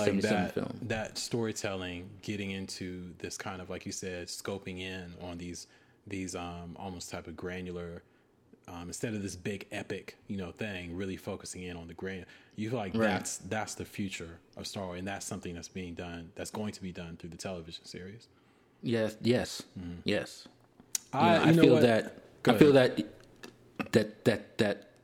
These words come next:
Speaker 1: Skywalker, the name Skywalker throughout the galaxy is always gonna be present
Speaker 2: Mm-hmm.
Speaker 1: because of what Anakin Skywalker did and became and what Luke Skywalker did and became.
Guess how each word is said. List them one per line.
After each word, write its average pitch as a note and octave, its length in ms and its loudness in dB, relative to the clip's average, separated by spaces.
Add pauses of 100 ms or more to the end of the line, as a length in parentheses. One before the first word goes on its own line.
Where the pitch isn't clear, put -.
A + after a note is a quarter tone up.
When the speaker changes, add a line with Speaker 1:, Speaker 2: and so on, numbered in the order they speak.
(140)
Speaker 1:
Skywalker, B2+ 1200 6
the A#2 120 10
name C3 540 10
Skywalker G#2 760 4
throughout A2 460 4
the G#2+ 60 6
galaxy G#2+ 720 2
is G#2 180 0 (120)
always C3+ 580 10
gonna A2+ 220 10
be G2+ 180 6
present F#2+ 460 0 (420)
Speaker 2:
Mm-hmm. E2+ 200 -6 (680)
Speaker 1:
because G#2+ 440 4
of F#2+ 320 -2
what G2 400 2 (460)
Anakin C3 320 6 (140)
Skywalker B2 680 4 (320)
did C3 220 8
and A#2 120 8
became A2+ 600 4
and G#2+ 160 4
what G2+ 160 4
Luke A2 260 6
Skywalker F2 680 0
did F#2 220 0
and F2 120 -2
became. E2 440 -6